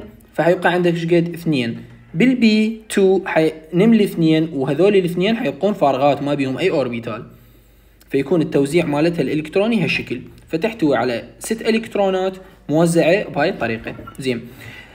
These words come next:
ال-، الذرة بالعادة هي هالشكل، نقطة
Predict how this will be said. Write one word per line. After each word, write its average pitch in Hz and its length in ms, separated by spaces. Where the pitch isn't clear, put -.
ال-، 160 320
الذرة 175 440
بالعادة 160 460
هي 170 500
هالشكل، 143 520
نقطة 170 440